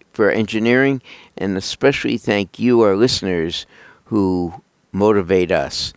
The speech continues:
By the way, go to lifesfirstnaturals dot com, our sponsor. They make gr-, great products, but even if you don't buy 'em, just go to there and give 'em a like or something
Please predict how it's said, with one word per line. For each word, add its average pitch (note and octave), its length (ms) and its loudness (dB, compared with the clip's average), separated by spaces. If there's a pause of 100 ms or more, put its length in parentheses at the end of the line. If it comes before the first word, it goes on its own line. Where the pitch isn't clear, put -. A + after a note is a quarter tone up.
(260)
By G2+ 160 0
the G2 120 2
way, F#2+ 180 4
go D3 300 2
to F#2 300 0 (260)
lifesfirstnaturals G#2+ 1500 -2
dot D#2+ 300 -4
com, G#2 360 -2
our B1 120 -4
sponsor. A#2+ 680 0 (420)
They A#2 100 0
make A2+ 260 0 (180)
gr-, - 120 -16 (200)
great B2+ 340 0
products, - 760 -4 (380)
but A2+ 140 2
even B2 220 0
if A#2+ 140 -2
you G#2+ 80 2
don't G#2+ 200 2
buy G#2 240 0
'em, G#2 120 -2
just C#3+ 260 -6
go A#2+ 220 4
to G#2+ 120 2
there G2+ 360 4 (320)
and G2+ 180 -4
give A#2+ 140 -4
'em A2 100 -2
a F#2+ 80 2
like G#2 380 2
or G#2 80 -2
something A2+ 540 0